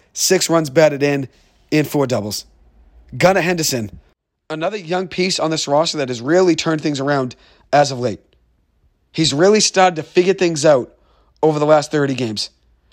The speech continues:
In his last thirty games, Henderson has eight home runs with twenty-four runs batted in, a three oh five batting average over those thirty games,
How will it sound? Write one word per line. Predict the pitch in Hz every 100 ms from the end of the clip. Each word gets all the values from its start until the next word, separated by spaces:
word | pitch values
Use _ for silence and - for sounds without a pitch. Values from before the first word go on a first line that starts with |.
| _ -
In | 165
his | 156
last | 196 202
thirty | 202 196
games, | 175 175 196 190 - _ _ - - -
Henderson | 170 180 165 160
has | 139 -
eight | 180 180
home | 175 175
runs | 165 170 170 - - _ _ _ _ _ -
with | 143
twenty-four | - 190 214 180 185
runs | 170 175
batted | 151 160 143
in, | 151 151 143 _ _ _ -
a |
three | 131 151
oh | 208
five | - 185 147
batting | 156 165 160 151
average | 147 147
over | 147 143
those | 143
thirty | - 139 117
games, | 151 175 180 -